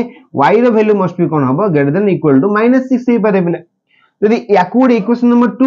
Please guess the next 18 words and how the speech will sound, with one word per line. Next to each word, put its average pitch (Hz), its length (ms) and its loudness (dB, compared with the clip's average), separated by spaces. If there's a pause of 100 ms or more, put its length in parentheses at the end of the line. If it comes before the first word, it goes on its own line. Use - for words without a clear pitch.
(120)
ନେଇଗଲି, 160 320 2 (140)
ଟିକେ - 340 -4
ଭଲ 226 80 0
ଭାବେ 226 180 0
check 226 180 -4
କର 226 100 2 (100)
ପିଲେ, 196 140 0 (500)
y 131 280 2
ର - 20 0 (100)
value 233 260 0
ହଉଛି 233 260 -2 (240)
ମା-, 156 160 -6 (140)
ମାଇନସ୍ 220 360 -2
ଫାଇଭ୍ 208 220 0
ରୁ 233 140 0
ବଡ 196 180 0
ହେଇଥିବ, 240 260 0 (600)
y 165 140 2